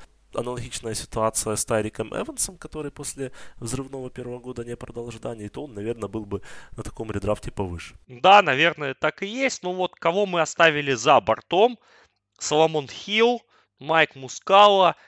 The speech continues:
Speaker 2: Рауль Нето. Это вот такие три человека, которые реально сейчас играют в Н Б А. Есть еще ребят типа Лорензо Брауна и прочих, которых мы оставили. В принципе, можно в редрафт включать и, э, Бояна Дублевича с Янисом Тимой, <laughs> которых выбрали в самом конце драфта.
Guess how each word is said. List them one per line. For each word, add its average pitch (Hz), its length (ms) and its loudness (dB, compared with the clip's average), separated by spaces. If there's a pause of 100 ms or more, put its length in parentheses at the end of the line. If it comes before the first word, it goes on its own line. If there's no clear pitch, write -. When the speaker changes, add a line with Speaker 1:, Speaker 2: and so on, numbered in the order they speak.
(180)
Speaker 2:
Рауль 147 440 2
Нето. 135 420 0
Это 90 260 -12
вот 98 160 -14
такие - 280 -12
три 123 200 -10
человека, 117 300 -6
которые 104 460 -6
реально 113 440 8
сейчас - 280 -14
играют 92 380 -6
в - 120 -20
Н 110 120 -16
Б 135 100 -4
А. 262 260 2 (640)
Есть 139 240 -2
еще - 160 -10
ребят 98 280 -10
типа - 220 -18
Лорензо 95 440 -6
Брауна 90 440 -2
и 85 60 -14
прочих, 214 400 -10
которых 156 400 -10
мы 135 120 -8
оставили. 117 500 -6
В - 60 -18
принципе, 147 360 -10
можно 135 300 -6
в 120 80 -10
редрафт 123 380 -4
включать - 480 -6
и, 110 240 -10 (340)
э, 95 240 -2
Бояна 131 440 -2
Дублевича 127 800 -8
с - 120 -12
Янисом 101 480 -6
Тимой, 85 560 -14 (140)
<laughs> 185 220 2
которых 123 400 0
выбрали 107 320 -6
в - 40 -10
самом 104 220 -2
конце - 280 -16
драфта. 92 440 -6